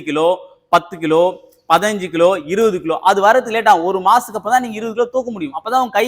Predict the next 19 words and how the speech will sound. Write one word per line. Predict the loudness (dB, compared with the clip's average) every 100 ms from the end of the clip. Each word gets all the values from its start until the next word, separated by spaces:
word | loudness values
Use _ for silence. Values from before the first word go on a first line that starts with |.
| 2
அதுக்கு | 0 0 -2
தான் | -2
வணங்கும். | -2 -4 -12 _ _ _ -4
எடுத்த | 0 4 4
உடனே | 4 4
போய் | 2
நம்ம | 2
பண்ணிட்டோம் | 0 0
அப்படின்னா | -2 -2 -2
முடியாது. | 0 0 0 -12 _ -6
இது | -2 0 0 -4 -8 -6
புதுசா | -4 2 2 2
ஜிம்முக்கு | -2 -4 0
போறோம்னு | 0 0
நான் | -4
சொல்லல, | -4 2 2 2 -4 _ _ 2 6
already | 6 4 -4 0
பழக்கப்பட்டவங்க. | 2 4 2 0 0 -2 0 -2 -4 _ _ _ _
சரியா? | -4 2